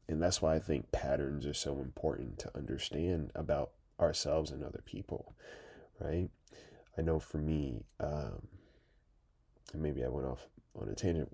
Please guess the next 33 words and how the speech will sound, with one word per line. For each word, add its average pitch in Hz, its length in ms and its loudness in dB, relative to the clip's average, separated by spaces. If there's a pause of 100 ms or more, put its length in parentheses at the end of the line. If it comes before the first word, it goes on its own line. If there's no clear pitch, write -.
(160)
from 73 140 -4
what 71 100 -4
I 67 60 -6
was 55 200 -8
initially 85 280 -4
saying, 73 320 -4
you 95 100 4
know, 80 120 6
running 113 280 4
a 117 40 2
business 98 360 6
is 80 140 0
important 71 500 0
that 76 280 2
I 85 480 4 (720)
am 78 580 2 (320)
always 78 800 2 (480)
cognizant 87 640 2
of 80 160 -8
what's 78 180 -4
going 73 260 -8
on. 90 380 -2 (500)
And 95 140 8
I 87 60 8
recognize 85 1000 4
when 85 400 0 (540)
I 92 100 0
start 92 320 2
to 98 120 -2
get 85 360 0 (260)
kind 87 260 0
of 80 140 -2
derailed 82 720 4